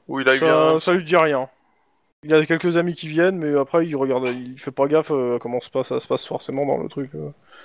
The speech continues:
Speaker 1: Euh, bah, et du coup, on aimerait bien avoir des infos sur ses amis.
Speaker 2: Bah, il est, à
Speaker 1: Passage.
Speaker 2: chaque fois, c'est des gens différents, donc, euh, il est pas capable, euh, il po-, il sera pas
Speaker 1: Ok.
Speaker 2: capable de donner un prénom, un nom ou
Speaker 1: Ouais, il a
Speaker 2: quoi que ce
Speaker 1: pas
Speaker 2: soit.
Speaker 1: de, il a pas d'amis
Speaker 2: Non.
Speaker 1: récurrents avec lesquels il vient.
Speaker 2: Non, c'est ça.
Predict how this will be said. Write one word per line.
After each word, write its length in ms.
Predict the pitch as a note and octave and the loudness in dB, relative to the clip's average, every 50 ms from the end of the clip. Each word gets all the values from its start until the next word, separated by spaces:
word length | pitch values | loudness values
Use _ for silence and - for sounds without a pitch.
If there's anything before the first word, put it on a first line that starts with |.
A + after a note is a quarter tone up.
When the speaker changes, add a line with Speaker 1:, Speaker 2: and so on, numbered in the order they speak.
| - - - - - _ _ - | -20 -20 -20 -20 -20 _ _ -4
Speaker 1:
Euh, 160 | C3 A2+ G2+ | -2 -2 0
bah, 200 | G2+ G2+ G#2 G2+ | 2 4 4 4
et 40 | G#2+ | 4
du 80 | A2 B2+ | 2 -2
coup, 160 | - - D#3 | -2 2 2
on 160 | D3 B2+ A2+ | 4 4 2
aimerait 180 | G#2+ G2 G#2+ A2 | 2 0 0 2
bien 120 | A2+ B2 | 2 4
avoir 140 | B2 A#2+ A2+ | 4 4 4
des 100 | - A2+ | 2 0
infos 220 | A2+ - - C3 B2+ | -2 -2 -4 -6 -4
sur 160 | - C3 - | -2 -2 -2
ses 180 | - A#2+ A2 A2+ | -2 0 0 0
amis. 220 | A#2+ B2 D3 - - - _ _ _ _ _ _ _ _ _ _ _ - | 0 0 -4 -8 -14 -20 _ _ _ _ _ _ _ _ _ _ _ 0
Speaker 2:
Bah, 160 | C3+ C#3 D3+ | 2 2 2
il 100 | E3 E3 | 2 2
est, 20 | E3+ E3+ | 2 2
à 40 | D#3+ | 4
Speaker 1:
Passage. 160 | D#3 D3+ - | 4 2 2
Speaker 2:
chaque 100 | F3 - | 0 0
fois, 100 | - G3+ G3+ | 0 0 -2
c'est 120 | - E3 | -2 -2
des 80 | D3+ D3+ | -2 0
gens 140 | D3+ D#3 | 0 0
différents, 360 | D3+ D3 C#3 - E3 E3 F3 F3+ | -2 -4 -4 -2 0 0 0 0
donc, 220 | E3 C#3+ - - | -2 -6 -6 -6
euh, 180 | C#3+ C#3+ C#3 C#3 | -4 -4 -2 -2
il 60 | C#3 | -4
est 40 | C3+ | -2
pas 140 | - D3 | -2 -2
capable, 320 | - D#3 C#3+ D3 D#3 D3+ D3 | 0 0 2 2 2 2 2
euh, 320 | C#3 C3+ B2 G#2+ A2+ A#2+ B2 | 0 -2 -2 -4 -6 -8 -10
il 80 | D3+ | -10
po-, 140 | - - D#3 | -6 -4 -4
il 80 | - E3+ | -4 -4
sera 160 | - A2+ C#3 | -6 -2 2
pas 60 | B2+ | 2
Speaker 1:
Ok. 80 | C#3+ - | 4 4
Speaker 2:
capable 240 | B2 A#2+ E3 D#3 D3 | 4 2 2 -2 -4
de 60 | C#3+ | -4
donner 180 | C#3 D3 D3 D3+ | -4 -2 0 2
un 80 | C#3+ C#3 | 2 2
prénom, 480 | - - D#3+ D#3 D#3 D#3+ E3 E3 D#3 | 0 0 -2 -2 0 -2 0 0 0
un 40 | C#3+ | 0
nom 300 | D3 D#3 D#3+ E3 D#3+ D#3 | 0 -2 -2 -4 -6 -8
ou 180 | D3 C#3 C3+ C#3 | -8 0 4 6
Speaker 1:
Ouais, 200 | C#3+ C#3 C3 B2+ | 8 8 6 4
il 80 | B2 B2 | 2 0
a 20 | |
Speaker 2:
quoi 60 | B2+ C3+ | 0 2
que 80 | C3+ | 0
ce 40 | C3 | 0
Speaker 1:
pas 80 | A#2+ B2 | 0 0
Speaker 2:
soit. 20 | |
Speaker 1:
de, 360 | A#2+ A#2 A2+ A2+ A2+ G#2+ A2+ A#2 | 0 0 0 -2 -2 -4 -6 -6
il 120 | A#2 A#2 | -4 -6
a 40 | A#2+ | -2
pas 140 | - B2 A#2+ | 0 0 0
d'amis 280 | A#2 B2+ A#2 B2 B2+ | 0 -2 -4 -4 -2
Speaker 2:
Non. 60 | C3 | -2
Speaker 1:
récurrents 480 | B2+ B2+ D#3+ F3 E3+ B2 B2 B2+ C3 C#3 | -2 -2 0 0 0 0 0 0 0 -2
avec 180 | C3 A#2 - - | -4 -6 -10 -14
lesquels 180 | - - A#2+ A#2 | -10 -8 -8 -8
il 60 | A2+ | -6
vient. 60 | A#2+ D3 C#3+ | -4 -4 -4
Speaker 2:
Non, 60 | C3+ | -4
c'est 120 | - C3+ | -6 -8
ça. 180 | B2+ C3+ B2+ | -10 -10 -10